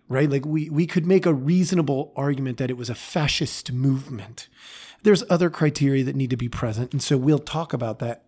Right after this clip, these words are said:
and I'll let you decide for yourself whether we have, uh, fascism in our government currently or we have had it in our past, because there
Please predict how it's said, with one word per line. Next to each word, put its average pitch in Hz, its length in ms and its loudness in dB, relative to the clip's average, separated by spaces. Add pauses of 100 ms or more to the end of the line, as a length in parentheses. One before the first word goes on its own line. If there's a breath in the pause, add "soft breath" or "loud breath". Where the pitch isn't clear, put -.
and 127 120 -4
I'll 131 120 -2
let 151 160 -2
you 147 120 0
decide 135 440 -2
for - 100 -6
yourself 165 640 0 (420 loud breath)
whether 160 180 6
we 143 200 6
have, 131 360 -2 (320 loud breath)
uh, 117 200 -4
fascism 131 680 0
in 135 140 2
our 113 140 -2
government 117 460 -2
currently 139 580 0
or 127 160 -4
we 113 160 -4
have 117 160 -2
had 135 280 -4
it 123 140 -8
in 123 100 -6
our 107 200 -8 (260 loud breath)
past, 139 580 0 (320 loud breath)
because 147 300 4
there 165 260 -2